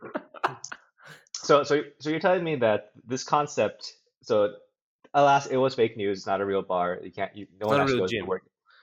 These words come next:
Speaker 2: But, but, but if it were, would this appeal to you?
Speaker 1: Would it appeal to me? Well, I, you know what? Here's the
Speaker 2: Yeah.
Speaker 1: funny thing, right?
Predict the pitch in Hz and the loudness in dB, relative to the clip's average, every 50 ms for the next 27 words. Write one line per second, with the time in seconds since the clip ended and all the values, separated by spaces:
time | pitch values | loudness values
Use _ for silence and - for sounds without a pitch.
0 | _ _ _ 143 139 139 - 151 - - - - - 165 180 175 185 170 143 156 | _ _ _ 2 2 2 0 -4 -4 -4 -4 2 2 4 4 4 4 4 6 6
1 | 202 220 180 135 117 117 123 120 _ - 127 131 156 139 156 143 165 160 170 - | 6 6 6 4 4 0 -4 -8 _ -10 -8 -8 -8 -8 -8 -8 -8 -8 -8 -8
2 | 139 104 92 87 85 _ _ _ _ _ _ _ _ _ _ _ _ _ _ _ | -8 -8 -6 -8 -8 _ _ _ _ _ _ _ _ _ _ _ _ _ _ _
3 | _ _ _ _ _ _ _ _ _ _ _ - 127 156 180 196 180 165 - - | _ _ _ _ _ _ _ _ _ _ _ -10 -6 -6 -4 -4 -6 -8 -8 -6
4 | 143 165 180 - 294 - - - - - 160 185 - - - 202 - - - - | -8 -8 -6 -8 -16 -16 -18 -18 -8 -2 -2 -2 -2 -2 -4 -6 -6 -4 -4 0
5 | 220 269 190 131 151 233 269 - _ _ _ _ _ _ _ - - 165 220 214 | 2 2 2 2 0 -2 -4 -6 _ _ _ _ _ _ _ -6 -4 -4 -2 0
6 | 190 104 - 160 160 135 - 104 98 101 120 151 | 0 2 4 4 4 2 0 -4 0 2 2 2